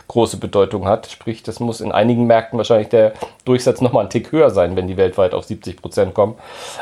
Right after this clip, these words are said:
Also, ähm, äh, <laughs> die können natürlich in der Tat entspannt sein, wenn, <laughs> wenn die Leute bei ihnen bleiben. Interessanterweise übrigens, Safari ist auf Platz zwei,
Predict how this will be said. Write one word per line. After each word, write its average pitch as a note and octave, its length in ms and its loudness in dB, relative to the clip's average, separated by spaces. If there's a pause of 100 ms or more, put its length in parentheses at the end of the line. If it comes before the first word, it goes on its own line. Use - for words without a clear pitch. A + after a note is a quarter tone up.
Also, A2 460 2
ähm, G#2 460 2 (120)
äh, - 1040 -6
<laughs> - 60 -
die A#2 440 -4
können C#3 240 0
natürlich C3 340 0
in C3 80 -2
der - 100 4
Tat C3+ 260 2
entspannt G#2 420 -2
sein, G2+ 260 2
wenn, G2+ 300 0 (340)
<laughs> - 340 -18
wenn A2 120 0
die A2 80 -2
Leute G#2+ 280 2
bei G2 160 2
ihnen G#2 260 -6
bleiben. G2 380 0 (260)
Interessanterweise D3 760 0
übrigens, B2+ 460 -6 (180)
Safari A#2+ 580 -2
ist - 160 -10
auf - 160 -8
Platz - 380 -6
zwei, - 440 0